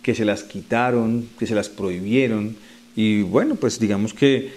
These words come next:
eso no sería un abordaje, digamos, del todo adecuado, eliminar, sino enseñar a usar, que es lo que nosotros proponemos dentro de alimentación molecular. Pero cuando se elimina una sustancia como la carne roja, se elimina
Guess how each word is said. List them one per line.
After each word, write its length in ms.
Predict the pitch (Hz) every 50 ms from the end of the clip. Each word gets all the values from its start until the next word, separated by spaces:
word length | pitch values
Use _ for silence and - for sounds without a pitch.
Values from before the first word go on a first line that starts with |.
| - - -
eso 320 | - 117 117 - 127 123 120
no 280 | 123 123 127 127 123
sería 320 | 120 - 135 127 117 123 120
un 100 | 120 123
abordaje, 720 | 123 123 120 117 107 92 107 92 95 104 101 104 107 107 110 104
digamos, 420 | 107 95 98 92 90 92 95 95
del 140 | 113 107 101
todo 440 | - - 98 92 90 95 95 98 104
adecuado, 640 | 107 113 110 113 - 135 127 113 101 101 104 110
eliminar, 520 | 110 104 98 95 92 90 92 90 90 92 90
sino 220 | - 113 107 101
enseñar 400 | 95 - - 92 87 87 85 85
a 60 | 92
usar, 380 | 104 - - 127 113 101 101 -
que 100 | - 107
es 40 | 107
lo 100 | 104 104
que 80 | 110
nosotros 360 | 104 101 - 101 - 98 95
proponemos 580 | - - 107 - 120 120 120 107 101 104 107 104
dentro 220 | 101 95 87 95
de 60 | 92 87
alimentación 500 | 87 85 85 82 82 87 - 92 92 92
molecular. 560 | 95 104 110 107 - 117 110 113 110 110 - - - - - - - - - -
Pero 320 | 165 165 151 135 139 135
cuando 400 | - - 117 110 110 107 101 104
se 160 | 101 - 117 107
elimina 460 | 98 95 98 104 135 180 196 196 170
una 180 | 143 139 135
sustancia 600 | 131 131 123 - - 135 113 98 87 - - 92 90
como 200 | - 92 82 80
la 120 | 80 78
carne 440 | - - 117 113 113 117 120 120 113
roja, 400 | 113 131 123 - - 95 90 90 - - - - - - - - - -
se 180 | - - 139
elimina 640 | 131 127 131 135 139 135 123 113 113 113 117 117